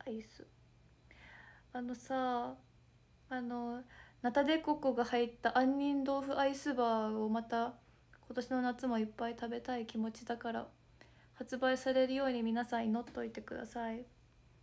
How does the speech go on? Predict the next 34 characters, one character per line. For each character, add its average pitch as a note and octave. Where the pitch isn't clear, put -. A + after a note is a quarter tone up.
私 -
の A#3
大 B3+
好 B3+
き B3+
な A3+
ア A3+
イ A3+
ス B3+
で B3
す。 -
期 -
間 A#3+
限 A#3+
定 B3+
な A#3+
ん A#3+
で A#3+
す。 B3
本 C#4+
当 C#4+
に C4+
す D#4+
ぐ C4
終 A#3
わ A#3+
る A#3+
の、 A3+
発 A#3
売 A#3+
が。 A3+
悲 C4
し A#3+
い。 C4